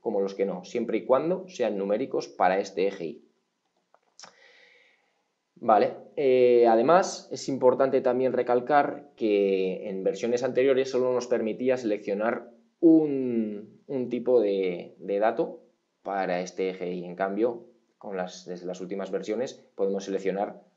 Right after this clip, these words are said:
más de una. Por ejemplo, bueno, siempre, bueno, siempre y cuando no entren en,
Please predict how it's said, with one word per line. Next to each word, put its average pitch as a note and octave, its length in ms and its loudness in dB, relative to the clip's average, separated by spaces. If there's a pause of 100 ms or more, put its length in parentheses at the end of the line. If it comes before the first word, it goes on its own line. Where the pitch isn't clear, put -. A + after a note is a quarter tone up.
más G2 280 -6
de F2 80 -4
una. E2+ 260 -8 (160)
Por - 140 -14
ejemplo, - 440 -4 (120)
bueno, E3+ 260 -8 (340)
siempre, F#2+ 280 -6
bueno, - 260 -8
siempre F#2 240 -10
y - 20 -10
cuando G2+ 280 -4
no G2+ 80 -2
entren G2 280 -2
en, F2 480 -8